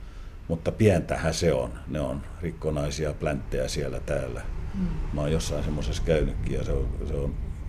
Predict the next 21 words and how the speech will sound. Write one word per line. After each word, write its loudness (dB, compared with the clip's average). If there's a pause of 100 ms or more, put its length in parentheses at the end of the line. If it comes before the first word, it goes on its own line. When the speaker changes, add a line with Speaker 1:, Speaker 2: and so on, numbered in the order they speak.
(160)
Speaker 1:
ihana 0
käydä 0 (480)
katsomassa, -2
minkälaista 0
on 0
todellinen 2
ikimetsä. -6 (180)
Speaker 2:
Mm. 0 (1600)
Tärkeätä 2
työtä. 2 (1160)
Symbolista 6
kenties 2
tässä 2
vaiheessa, 0
mutta -4
ehkä, -6 (220)
ehkä -4
joskus -4
tulevaisuudessa -4
vähän -6
enemmän. -6